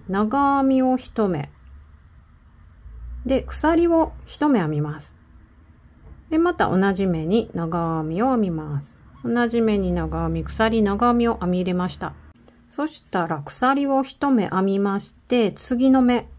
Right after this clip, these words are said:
ここに今度は長編み一目、で、鎖が一目、で、また長編み一目、鎖が一目、もう一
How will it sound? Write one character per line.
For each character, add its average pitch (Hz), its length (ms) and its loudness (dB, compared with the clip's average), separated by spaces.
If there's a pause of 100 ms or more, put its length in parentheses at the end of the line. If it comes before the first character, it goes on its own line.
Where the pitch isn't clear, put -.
こ 262 140 -6
こ 302 200 0
に 302 400 2 (540)
今 254 300 2
度 175 120 2
は 147 120 0
長 240 640 2
編 247 100 2
み 240 160 4
一 208 320 -4
目、 160 220 -4 (380)
で、 - 240 -4 (240)
鎖 226 600 -2
が 208 180 2
一 - 300 -6
目、 160 200 -8 (1160)
で、 294 140 -2
ま 311 180 2
た 170 240 -4
長 202 760 0
編 202 80 0
み 202 140 0
一 - 340 -6
目、 160 200 -6 (1600)
鎖 202 520 -2
が 190 200 -2
一 175 340 -6
目、 151 180 -6 (920)
も 247 260 2
う 240 60 4
一 226 100 -2